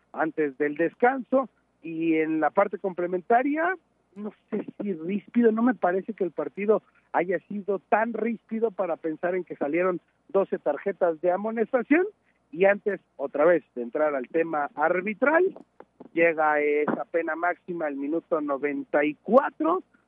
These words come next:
habían añadido ocho de reposición, y en el noventa y siete Luis Márquez,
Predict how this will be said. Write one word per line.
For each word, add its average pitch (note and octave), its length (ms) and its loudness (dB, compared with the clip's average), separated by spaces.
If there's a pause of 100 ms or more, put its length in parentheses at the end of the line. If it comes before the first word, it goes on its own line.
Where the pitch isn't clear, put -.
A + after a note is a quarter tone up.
habían D3+ 360 0
añadido D3 600 2
ocho F#3 400 2
de C#3 140 -2
reposición, A3 920 0 (420)
y C#3+ 100 -2
en C3 100 -4
el C3 140 -4
noventa C#3+ 400 0
y D3+ 160 -2
siete G#3 340 0
Luis F3 260 0
Márquez, F3+ 520 -2